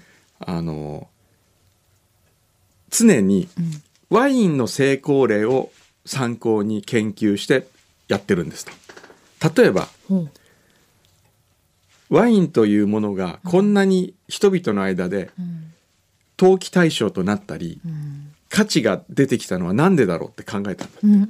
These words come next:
Speaker 2: ん。
Speaker 1: ね。そして、いき-、最初に行き着いたのが、
Speaker 2: うん。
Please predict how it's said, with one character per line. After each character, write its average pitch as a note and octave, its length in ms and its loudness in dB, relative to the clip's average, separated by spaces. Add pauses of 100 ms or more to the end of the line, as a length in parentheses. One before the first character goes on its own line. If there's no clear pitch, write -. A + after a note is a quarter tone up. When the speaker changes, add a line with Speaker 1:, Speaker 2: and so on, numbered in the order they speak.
Speaker 2:
ん。 D3+ 220 -4 (580)
Speaker 1:
ね。 D3+ 180 -6 (640)
そ - 140 0
し - 120 -4
て、 D#3+ 300 2 (640)
い C3+ 80 -4
き-、 - 100 -10
最 F3+ 220 4
初 F#3+ 140 2
に E3+ 120 4
行 C#3+ 60 -6
き - 40 -16
着 - 100 -4
い C#3+ 80 0
た F#2 100 -6
の D#2 100 -10
が、 E2+ 220 -6
Speaker 2:
う E3 40 -10
ん。 D3+ 160 -12